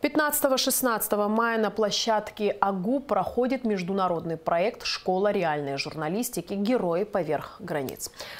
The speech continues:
В нем принимают участие журналисты, сотрудники пресс-служб, студенты. В течение двух дней ведущие журналисты и медиатренеры будут говорить с коллегами о том, как изменилась профессия и что делать, чтобы достичь успеха. Репортаж Алики Трапш.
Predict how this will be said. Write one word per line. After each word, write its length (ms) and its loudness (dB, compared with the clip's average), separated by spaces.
В 20 2
нем 160 2
принимают 460 2
участие 420 0
журналисты, 640 -2
сотрудники 520 -2
пресс-служб, 600 -2
студенты. 600 -2
В 60 -20
течение 340 -2
двух 320 -2
дней 180 0
ведущие 460 -2
журналисты 640 -2
и 180 -4
медиатренеры 880 -2
будут 360 -2
говорить 440 0
с 200 -4
коллегами 500 2
о 80 -2
том, 260 -4
как 260 -2
изменилась 480 -4
профессия 640 0
и 240 -2
что 300 -2
делать, 340 0
чтобы 300 -4
достичь 420 -4
успеха. 480 -4
Репортаж 440 2
Алики 260 -6
Трапш. 460 -8